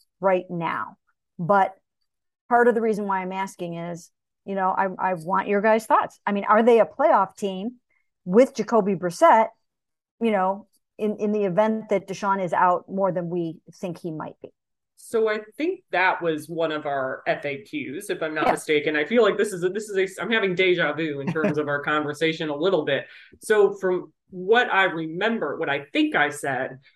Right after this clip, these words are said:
Speaker 2: was that I do think they have the capability to be a playoff team, even if Deshaun Watson is suspended for the entire year. Like, obviously, because of all the things we talk about, right? If the defense is healthy and, and kind of builds on twenty twenty-one,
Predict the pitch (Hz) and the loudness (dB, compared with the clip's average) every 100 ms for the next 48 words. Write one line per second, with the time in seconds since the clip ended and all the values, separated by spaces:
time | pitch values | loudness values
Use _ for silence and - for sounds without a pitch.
0 | _ 190 185 190 175 185 302 339 311 214 | _ 0 4 4 4 2 2 2 2 2
1 | - 180 170 170 175 170 165 156 143 139 | 2 0 0 -4 -8 -8 -8 -6 -4 -4
2 | 131 123 127 147 135 135 151 135 123 123 | -4 -6 -8 -6 -6 -6 -2 -2 -2 -6
3 | 139 131 120 117 - 190 196 190 160 151 | -6 -6 -6 -10 -8 -6 -2 -2 -2 -4
4 | 139 - 160 143 147 143 143 139 156 143 | -12 -10 -8 -8 -6 -4 -2 -2 -4 -6
5 | 147 170 165 156 151 147 147 151 135 139 | -6 -8 -4 -2 0 -2 -4 -6 -4 -6
6 | 139 120 127 127 208 190 175 147 135 _ | -6 -6 -6 -4 0 0 0 -2 -4 _
7 | _ _ _ 175 180 180 165 156 156 165 | _ _ _ 0 2 0 -4 -6 -6 -8
8 | 151 139 135 139 151 139 151 151 127 127 | -6 -2 -2 -2 -6 -6 -6 -4 -4 -4
9 | 127 131 143 151 147 147 _ 160 139 208 | -6 -4 0 0 -2 -8 _ -10 -8 -8
10 | 202 175 165 165 170 156 147 156 147 135 | -4 -2 -2 -6 -2 -4 -2 -4 -4 -4
11 | 127 131 - - - 147 135 135 _ _ | -8 -10 -16 -18 -10 -8 -6 -10 _ _
12 | 170 156 147 131 - 175 165 156 147 147 | -2 0 -2 -6 -2 0 0 -2 -4 -4
13 | - 160 147 156 143 147 196 170 139 | -6 -8 -8 -10 -10 -4 -2 0 -2